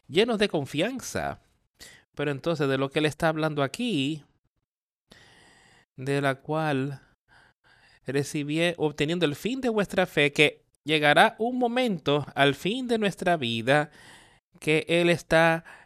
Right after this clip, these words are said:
recibiendo el final de eso. Hemos tenido plena fe en él.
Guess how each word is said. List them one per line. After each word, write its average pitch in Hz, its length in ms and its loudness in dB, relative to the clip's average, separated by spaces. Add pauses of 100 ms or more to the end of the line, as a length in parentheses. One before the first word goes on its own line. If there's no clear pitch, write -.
(300)
recibiendo 160 960 2
el 131 80 -2
final 170 480 -4
de 127 180 4
eso. 104 280 -6 (300)
Hemos 180 400 0
tenido 170 400 0
plena 175 300 2
fe 165 300 0
en 143 180 0
él. 147 420 4